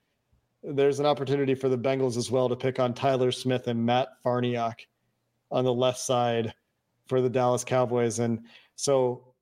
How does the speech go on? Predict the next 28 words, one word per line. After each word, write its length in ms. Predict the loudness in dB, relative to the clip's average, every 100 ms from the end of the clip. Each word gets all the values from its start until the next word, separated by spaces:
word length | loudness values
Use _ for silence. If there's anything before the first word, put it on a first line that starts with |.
| _
looking 320 | -2 0 2
for 140 | 4 2
more 220 | 4 2
from 160 | 2 0
this 160 | 0
pass 340 | 0 0 0 0
rush. 320 | -2 -2 -12 _ -10
If 60 | 0
there 180 | 4 4
is 160 | 2
one 180 | 0 0
thing 160 | 0 0
I'm 120 | 0
looking 260 | 0 -2
for 160 | -2 0
more 400 | 2 2 4 4
of, 360 | 2 0 -6 -20 _ _ -8
and, 160 | -4 -2
and 120 | 0
hopefully 320 | 2 2 2
they 120 | 2
have 160 | 0 0
some 120 | 0
opportunities. 600 | 0 0 -2 0 0 2
I 80 | 0
think 180 | -2 -6
the 60 |
Steelers 540 | -4 0 2 2 -2